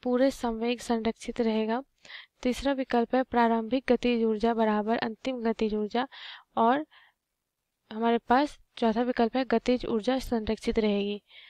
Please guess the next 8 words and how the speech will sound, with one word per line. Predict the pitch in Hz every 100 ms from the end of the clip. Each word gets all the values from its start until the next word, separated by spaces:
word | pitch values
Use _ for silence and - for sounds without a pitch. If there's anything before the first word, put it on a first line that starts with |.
| - - -
तो |
दोस्तों, | 233 247 - 285 - _ - - - -
तो | -
दोस्तों, | 254 277 - - 302
क्या | -
होता | 302 262 240
है | 262
कि | - 285 294